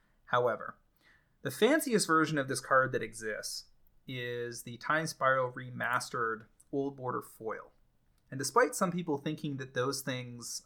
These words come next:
uh, were a failure, they, that nothing could be further from the truth, especially for the ones that are the most popular. The foils of this card are down to sixteen listings on T C G Player, start at about thirty-four dollars.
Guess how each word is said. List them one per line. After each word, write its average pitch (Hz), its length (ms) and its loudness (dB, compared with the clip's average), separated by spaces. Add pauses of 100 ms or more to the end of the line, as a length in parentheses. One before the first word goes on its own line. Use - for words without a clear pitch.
uh, 117 280 0 (100)
were 120 180 0
a - 60 -4
failure, 135 540 4
they, 110 540 -6
that 117 140 -8 (1200)
nothing 165 300 6
could 139 80 2
be 123 100 -2
further 120 240 0
from 117 120 -6
the 110 80 -8
truth, 113 340 -4
especially - 340 2
for 120 120 -8
the 117 80 -4
ones 113 200 -6
that 117 120 -6
are 117 40 -6
the 107 80 -8
most 107 200 -10
popular. 110 460 0 (460)
The 131 560 -4 (640)
foils 208 400 6
of - 60 -10
this 160 100 -4
card - 480 6 (400)
are 135 100 6
down 131 220 4
to 127 80 0
sixteen 175 500 -4
listings 123 360 -4
on 120 100 0
T 120 120 -8
C 113 140 -10
G 113 100 -10
Player, 104 360 -6 (400)
start 156 260 8
at 151 80 4
about 139 240 0
thirty-four 131 480 0
dollars. - 460 -10